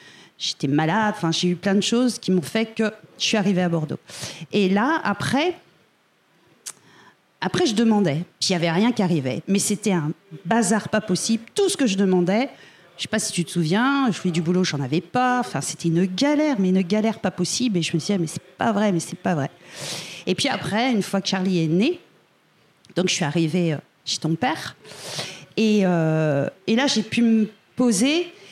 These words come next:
Et c'était beaucoup mieux parce que j'étais au milieu de la nature. Et ça, c'est, je pense que c'est très important.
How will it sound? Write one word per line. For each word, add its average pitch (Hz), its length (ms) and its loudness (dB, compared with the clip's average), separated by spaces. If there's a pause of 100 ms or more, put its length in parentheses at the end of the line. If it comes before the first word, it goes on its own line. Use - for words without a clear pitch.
(500)
Et 226 260 4
c'était 220 400 0
beaucoup 220 380 0
mieux 285 260 6
parce 208 240 -4
que 208 420 4
j'étais - 220 0
au 202 40 4
milieu 208 180 4
de 208 40 4
la 220 100 4
nature. 202 420 0
Et 180 60 -2
ça, 233 180 0
c'est, 175 360 2 (540)
je 156 120 -4
pense 226 200 -2
que 202 80 0
c'est 175 220 -2 (280)
très 233 360 0
important. 180 420 -2